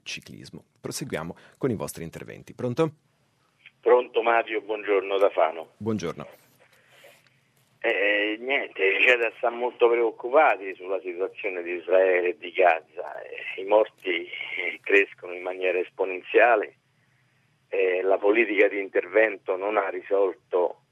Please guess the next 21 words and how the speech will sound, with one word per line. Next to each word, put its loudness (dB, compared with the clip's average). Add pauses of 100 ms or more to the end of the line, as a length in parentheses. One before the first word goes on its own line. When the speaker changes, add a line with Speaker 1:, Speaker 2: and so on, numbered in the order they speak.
(140)
Speaker 2:
i -6
motivi 2
per -4
cui 0
è 0
intervenuta, 0
quindi -6
a -2
livello 2
strategico 2
è 0
una -4
politica -4
fallimentare, 0
perché -6 (380)
i -2
razzi 2
continuano -10
a -2
colpire -4
Israele 2